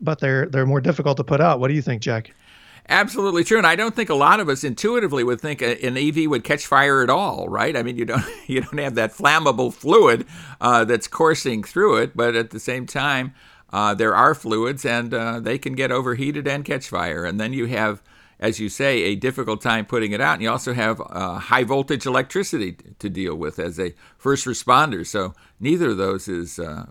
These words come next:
Speaker 2: particularly fun to deal with.
Speaker 1: <laughs> No, I would say not.
Speaker 2: And I think that is our show for this week. Tune in to our America on the Road podcast. It's on all the podcast outlets out there. So if you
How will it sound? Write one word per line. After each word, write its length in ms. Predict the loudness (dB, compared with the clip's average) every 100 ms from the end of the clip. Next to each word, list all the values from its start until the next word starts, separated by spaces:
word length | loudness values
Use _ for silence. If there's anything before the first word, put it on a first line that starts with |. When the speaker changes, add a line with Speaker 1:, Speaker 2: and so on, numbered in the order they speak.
| -14
Speaker 2:
particularly 380 | -12 -10 -8 -6
fun 240 | -4 -4
to 80 | -6
deal 220 | -8 -8
with. 260 | -8 -12 _
Speaker 1:
<laughs> 60 | _ _ -4
No, 220 | 2 4 6
I 140 | 4
would 160 | 0 -2
say 160 | -2
not. 260 | 0 -2 -6 _ -18 -2
Speaker 2:
And 120 | 2
I 80 | 4
think 260 | 2 -2 0
that 320 | 2 2 0 0
is 200 | 0 4
our 220 | 2 2
show 500 | -2 0 2 2 0
for 200 | -4 -6
this 320 | -6 -8 -8
week. 400 | -6 -6 -8 -14 -4
Tune 240 | 0 2
in 160 | 2 2
to 140 | 4
our 280 | 8 8 8
America 460 | 6 6 6 6 4
on 140 | 4
the 60 | 4
Road 300 | 4 4 4
podcast. 800 | 6 6 4 2 2 2 0 -4
It's 160 | 0
on 220 | 2 2
all 260 | 2 2 2
the 240 | 0 -2
podcast 760 | -2 2 4 4 0 0 0 -2
outlets 480 | -2 -2 -2 -6 -4
out 240 | -4 -4
there. 240 | -6 -6 -6
So 280 | -8 -4 -4
if 160 | -4
you 200 | -4 -6